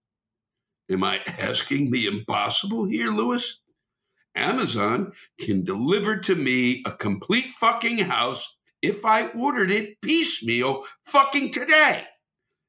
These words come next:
And yet somehow, these more established and more well-known supposed couriers can't. Fuck off. Do I need to have some cunt stick asswipe to stand at the address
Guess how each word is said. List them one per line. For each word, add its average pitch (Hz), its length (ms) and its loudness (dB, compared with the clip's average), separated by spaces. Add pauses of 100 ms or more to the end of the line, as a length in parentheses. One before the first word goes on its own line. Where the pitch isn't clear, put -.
(180)
And 95 100 0
yet 156 220 0
somehow, 98 720 0 (400)
these 131 320 0
more 151 300 2
established 165 680 -2
and 254 400 0
more 175 600 0
well-known 147 800 2 (160)
supposed 131 680 0 (320)
couriers 151 800 -2 (240)
can't. 139 420 -2 (1000)
Fuck - 480 0
off. - 360 -8 (600)
Do 123 140 0
I 185 160 2
need 240 280 -2
to 190 60 0
have 151 380 -4
some 110 480 -2
cunt 233 280 -2
stick - 460 -2
asswipe 135 760 -2
to 110 120 -2
stand 185 560 0
at 180 160 -4
the 175 140 2
address 117 400 -2